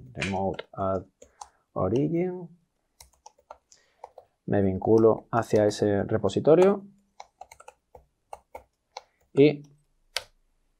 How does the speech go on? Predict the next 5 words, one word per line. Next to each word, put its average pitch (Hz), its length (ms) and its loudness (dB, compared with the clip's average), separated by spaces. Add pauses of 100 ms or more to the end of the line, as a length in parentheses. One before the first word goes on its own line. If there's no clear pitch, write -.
(480)
una 117 220 -2
vez 113 400 0 (1800)
efectuado 117 460 0
el 117 60 -2
vínculo, 175 520 4